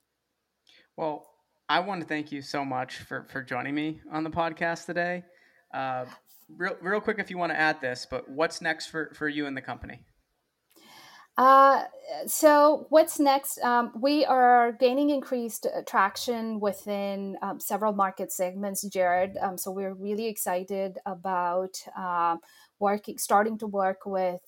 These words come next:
Speaker 2: independent practices, starting to work with larger health systems. Um, we are bringing few strategic, um, um, you know, investors and partners on board.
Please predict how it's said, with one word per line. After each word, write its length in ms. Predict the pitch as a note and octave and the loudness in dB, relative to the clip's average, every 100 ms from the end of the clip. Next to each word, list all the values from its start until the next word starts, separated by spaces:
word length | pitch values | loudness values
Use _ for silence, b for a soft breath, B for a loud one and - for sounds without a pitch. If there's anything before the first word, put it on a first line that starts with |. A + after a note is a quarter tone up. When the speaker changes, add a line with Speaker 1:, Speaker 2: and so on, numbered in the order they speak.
| - | -12
Speaker 2:
independent 560 | G#3 G3+ G#3+ G3 F#3+ F#3+ | -8 -8 -8 -8 -8 -8
practices, 800 | G3 F3+ - G3 G3+ F#3+ F#3 F3+ | -4 -4 -6 -10 -4 0 0 -2
starting 280 | G3 F#3 G3+ | -6 -6 -8
to 80 | |
work 260 | F#3+ F3 - | -8 -8 -8
with 120 | F#3 | -12
larger 320 | F#3+ F3 F#3+ | -8 -8 -6
health 220 | F#3 F3+ - | -6 -6 -6
systems. 840 | F#3 F3+ - F#3 F3+ E3+ F#3 - B B B B | -6 -6 -6 -6 -6 -8 -8 -12 B B B B
Um, 580 | - G3 F#3+ F#3 F3+ F#3 - | -2 2 4 4 0 -4 -8
we 320 | G#3 G#3 G3+ | -4 -4 0
are 300 | G3+ G3 G3+ | 2 2 2
bringing 640 | F#3+ F#3+ G#3 G3+ G#3 G#3 G#3 | -2 -6 -4 -4 -4 -6 -8
few 260 | - G3+ G3+ | -8 -8 -6
strategic, 720 | - F3+ G3+ G3+ A3 G#3+ - - - | -8 -10 -10 -6 -6 -6 -12 -20 -10
um, 520 | G3 F#3+ F#3 F3+ A3+ b b b _ - | -6 -2 2 0 -2 b b b _ -6
um, 640 | F#3 F3+ F3+ F3 F3 - | -4 -2 0 -2 -4 -8
you 80 | G#3+ | -8
know, 100 | F#3+ | -6
investors 840 | F3+ G#3 G3+ F#3+ - A3 G3+ G3 - | -4 -2 0 -2 -2 -2 0 -2 -6
and 160 | G3 F3 | -10 -10
partners 680 | - F#3+ - G3 F#3+ F#3+ - | -6 -6 -4 -6 -4 -6 -6
on 300 | F#3+ F#3 F#3 | -6 -4 -6
board. 560 | F#3+ A3+ A3+ A#3 A3+ | -4 -2 0 0 -4